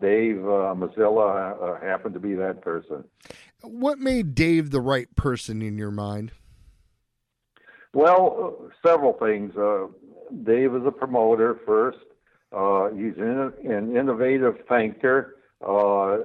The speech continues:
Speaker 1: just like I am, he'll think out of the box, and, uh, he, he's made, uh, these, uh, radical moves successful. Uh, he understands the ins and outs of dealing with drivers, with sponsors, with tracks. Uh,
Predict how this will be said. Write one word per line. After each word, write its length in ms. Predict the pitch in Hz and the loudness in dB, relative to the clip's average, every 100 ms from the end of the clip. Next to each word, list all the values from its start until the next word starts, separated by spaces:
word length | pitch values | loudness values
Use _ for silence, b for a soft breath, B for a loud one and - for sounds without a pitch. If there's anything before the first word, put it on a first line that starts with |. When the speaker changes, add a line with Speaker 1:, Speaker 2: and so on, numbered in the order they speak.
| - | -4
Speaker 1:
just 200 | 110 127 | -8 0
like 240 | 127 - | 2 4
I 260 | 123 113 113 | 6 6 6
am, 160 | 113 101 | 2 0
he'll 200 | 107 92 | -2 -2
think 260 | 117 107 | -6 -2
out 180 | 107 110 | 0 2
of 80 | 120 | 2
the 80 | 117 | 2
box, 500 | 113 107 113 113 - - 113 | 2 4 4 0 -8 -12 -4
and, 440 | 104 101 104 101 | 0 0 -2 -2
uh, 260 | 101 92 - b b _ | 0 0 -4 b b _
he, 140 | 110 120 | -8 -6
he's 340 | 117 113 85 | -4 -6 -4
made, 420 | 117 120 117 107 | -2 0 0 0
uh, 600 | 110 107 104 104 98 98 | 2 4 6 6 4 2
these, 320 | 95 104 98 80 | -2 -6 -8 -6
uh, 180 | 104 92 - | -4 -4 -6
radical 720 | 92 107 113 120 117 113 107 | -6 0 2 2 2 2 2
moves 460 | 107 120 117 101 - | 2 0 -2 -4 -10
successful. 960 | 110 - - 123 127 - 127 123 123 - b b b - | -10 -10 0 0 0 -2 0 2 0 -6 b b b -6
Uh, 200 | 90 85 | -4 -4
he 180 | 113 | -2
understands 840 | 135 127 117 - 131 127 127 110 95 | 0 0 -2 -2 0 2 0 -2 -6
the 220 | 110 117 | -2 -2
ins 200 | 123 98 | -2 -4
and 180 | 107 107 | -2 2
outs 340 | 110 110 - | 2 0 -4
of 200 | 104 90 | -8 -6
dealing 380 | 107 107 107 98 | -6 -4 -6 -4
with 260 | 98 85 107 | -4 -2 0
drivers, 680 | 98 101 98 98 101 90 82 | 2 2 2 0 0 -2 -6
with 160 | 82 - | -8 -8
sponsors, 720 | - 90 90 90 - 95 87 78 | -2 0 0 -4 -6 -6 -6 -10
with 220 | 80 90 - - - | -4 -4 -4 -12 -8
tracks. 560 | 98 92 92 85 - _ _ b b b b - | -2 0 0 0 -6 _ _ b b b b -16
Uh, 160 | - | -12